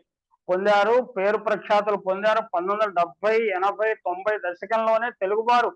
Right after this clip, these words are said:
విదేశాల్లో డాక్టర్లుగా, ఇంజనీర్లుగా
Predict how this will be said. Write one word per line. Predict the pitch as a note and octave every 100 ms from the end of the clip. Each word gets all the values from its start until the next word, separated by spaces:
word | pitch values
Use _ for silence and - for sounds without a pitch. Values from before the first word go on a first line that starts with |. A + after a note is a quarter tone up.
| _ _ _ -
విదేశాల్లో | E3 A3+ A3+ A3+ A3+ A#3
డాక్టర్లుగా, | F#3 F3+ G3+ - A3 A#3 A#3
ఇంజనీర్లుగా | A3 G3 G#3 A3+ A3+ A3+ A3 G#3+ A#3